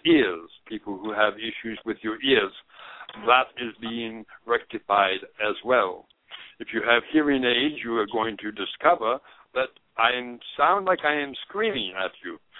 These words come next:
So you may wish to turn them down because they are no longer functional. So, and, uh, you,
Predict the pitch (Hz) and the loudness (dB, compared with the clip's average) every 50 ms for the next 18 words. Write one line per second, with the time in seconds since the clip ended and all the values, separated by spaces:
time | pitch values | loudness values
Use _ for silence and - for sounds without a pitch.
0 | - - - - - - - - 117 127 156 180 190 165 139 131 120 120 123 135 | -16 -16 -16 -16 -14 -12 -4 0 2 4 4 4 4 2 -2 -4 -2 -2 -4 -4
1 | 127 117 113 110 110 - - - 143 - - 101 95 98 104 110 127 135 135 135 | -2 -2 -4 -4 -4 -6 -12 -14 -16 -8 -6 -4 -4 -4 -6 -8 -10 -10 -8 0
2 | 170 185 185 160 117 101 87 - _ _ - - - - - - _ 113 107 113 | 4 4 4 4 2 -2 -10 -16 _ _ -20 -20 -20 -20 -20 -20 _ -8 -6 -4
3 | 113 104 - - 95 92 98 104 107 101 107 107 107 113 110 113 110 107 107 117 | -4 -4 -4 -4 -4 -2 -2 -4 -6 -6 -2 0 0 0 0 -2 -4 -4 -6 -4
4 | 117 104 92 90 95 95 110 110 - _ 151 147 131 - - - 101 92 85 - | -2 -2 -2 -4 -2 -4 -6 -6 -2 _ 0 0 0 -2 -8 -10 -10 -10 -12 -18
5 | - - _ _ _ _ _ _ _ - - - - - - _ - - - - | -20 -20 _ _ _ _ _ _ _ -18 -18 -18 -18 -20 -20 _ -20 -6 0 0
6 | 165 110 - - _ _ _ _ _ - 131 131 127 123 123 120 117 110 110 107 | 2 2 0 -6 _ _ _ _ _ -12 -10 -10 -10 -10 -12 -14 -14 -8 -6 -4
7 | 107 107 104 107 107 | -4 -4 -6 -8 -8